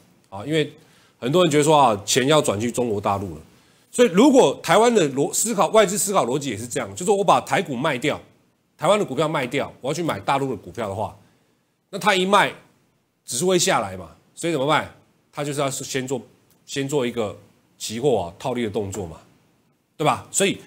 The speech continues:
如果是这样看的话，我觉得这一次的四万口的空单也没有大家想象那么严重啦。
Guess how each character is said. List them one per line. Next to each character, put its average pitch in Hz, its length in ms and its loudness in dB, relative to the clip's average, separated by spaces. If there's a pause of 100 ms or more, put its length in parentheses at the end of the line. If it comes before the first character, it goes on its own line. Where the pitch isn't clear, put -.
(220)
如 180 140 4
果 233 140 8
是 185 100 2
这 170 100 6
样 165 120 6
看 151 160 4
的 143 80 6
话， 139 180 6
我 120 140 -4
觉 160 100 0
得 175 80 -2
这 214 120 4
一 165 80 4
次 180 180 0
的 135 120 0
四 170 200 0
万 151 140 4
口 120 100 -6
的 101 80 -6
空 117 220 -6
单 113 200 -2 (680)
也 110 100 -10
没 143 100 -2
有 170 40 0
大 165 80 2
家 160 80 6
想 131 160 -2
象 120 80 -4
那 131 140 -4
么 127 100 -4
严 95 180 -6
重 95 200 -4
啦。 80 100 -14